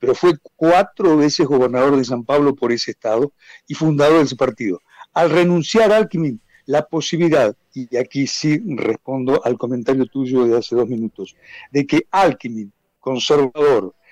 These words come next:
sea el vice de Lula, se robustece. Es decir, por lo pronto,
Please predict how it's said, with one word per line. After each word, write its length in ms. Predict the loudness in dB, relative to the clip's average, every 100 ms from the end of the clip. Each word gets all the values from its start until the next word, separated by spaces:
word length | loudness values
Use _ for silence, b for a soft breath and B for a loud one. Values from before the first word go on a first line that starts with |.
| b
sea 560 | -12 -4 2 4 2 0
el 260 | -6 -6 -4
vice 460 | -2 0 -2 -2 -2
de 120 | 0
Lula, 460 | 0 2 2 0 _ _
se 280 | -6 0 0
robustece. 840 | 2 2 2 0 -4 -8 -8 -6
Es 60 | -4
decir, 320 | -2 -4 -4
por 140 | -2
lo 100 | 0
pronto, 460 | 2 0 2 0 -2